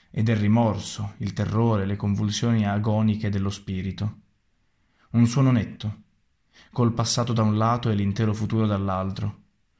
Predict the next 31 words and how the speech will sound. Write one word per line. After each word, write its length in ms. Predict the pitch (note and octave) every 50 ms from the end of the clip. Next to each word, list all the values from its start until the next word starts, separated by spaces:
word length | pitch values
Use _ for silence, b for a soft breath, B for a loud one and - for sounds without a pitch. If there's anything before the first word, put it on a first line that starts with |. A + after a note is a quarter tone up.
| B B B B B
un 140 | B2 B2 A#2+
suono 240 | - D#3 D3+ D3+
simile 340 | C#3+ - - B2+ A#2 A2 G#2+
a 60 | G#2+
quello 280 | G#2+ - C3 B2+ B2+ B2
della 220 | A2+ A2+ A2 A2
mina 240 | A2 A2+ B2 B2+ A#2+
di 80 | A2+ A2+
una 100 | G#2 G2+
matita 360 | G2+ G2+ G2+ A2 A#2+ - A2+
che 120 | G#2+ G#2+
si 140 | G2 - G#2+
spezzi 760 | G2+ - - - A2 G#2 F#2+ - - - - F#2+ F#2 E2 - b b b b b b b b
o 100 | - A2+
di 80 | A2+
un 120 | A2+ A2 G#2+
piccolo 360 | A2 A#2+ A#2+ - B2 A2 G#2+
ramo 220 | G#2+ G#2+ A2 A2
secco 340 | G#2+ - G#2+ G2+ - - A2
spaccato 460 | - - - G2+ - - A2+ G2+ G#2+
sul 160 | G2+ G#2+ G2+
ginocchio. 680 | F#2+ G2 G2+ G2 F2+ F2 E2+ - - - G#2 G#2 - - - _ _ _ _ _ _ _ _ _ _ _ _ _ _ _ _ _ _ _ B B B B B B B
C'era 240 | B - A#2+ A#2+ A#2+
stato 260 | A#2 - B2+ A#2 A#2+
un 100 | A#2+ A#2+
attimo 380 | B2 B2+ B2 - C3+ C3 B2
di 80 | A2+ A2+
assoluto 400 | A2 A2 - A#2+ A#2 A#2+ A#2 A#2+
silenzio 520 | A2 - A#2 A2 A2 G#2+ G#2+ A2 A2 A#2
dall'altra 400 | G#2+ G#2+ G2+ G2+ G2+ F#2+ - G2+
parte, 580 | F#2+ G#2 G2 F#2+ F2+ F2 - - G#2+ G#2 - -